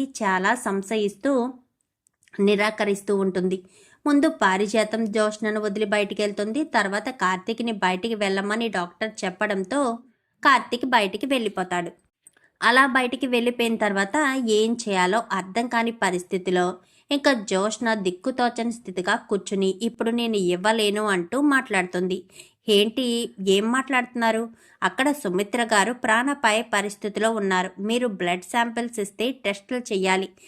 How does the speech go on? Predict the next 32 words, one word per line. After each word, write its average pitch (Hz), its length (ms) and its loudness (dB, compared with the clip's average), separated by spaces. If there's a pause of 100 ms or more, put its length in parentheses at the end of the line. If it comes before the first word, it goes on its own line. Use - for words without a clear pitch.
(280)
టెస్టులు 226 380 -2
చేసిన 220 380 -4
తర్వాత 202 440 -2
వచ్చిన 269 380 -4
రిపోర్ట్స్ని 240 540 -4
బట్టి 196 500 -4
ఆవిడకి 220 340 0
ట్రీట్మెంట్ 196 600 -4
ఇవ్వాలి." 185 340 0 (920)
ఇంకా 294 180 4
డాక్టర్ 247 420 2
అయితే 226 240 6
కార్తీక్ 220 440 0
దగ్గరికి 208 360 2
వచ్చి, 240 580 2
"కార్తీక్ 202 440 0
తను 220 280 2
బ్లడ్ 180 300 2
శాంపిల్స్ 226 480 0
ఇచ్చే 220 240 2
పరిస్థి-, 208 600 0
పరిస్థితిలో 226 600 4
లేదు, 196 260 4 (160)
పానిక్ 208 380 -2
అవుతుంది, 180 400 2 (520)
టైమ్ 196 300 2 (100)
చూస్తే 214 280 2
లేదు, 190 260 4 (100)
ఏం 202 260 6
చేయాలో 190 360 2
అర్థం 214 320 0
కావట్లేదు, 196 560 0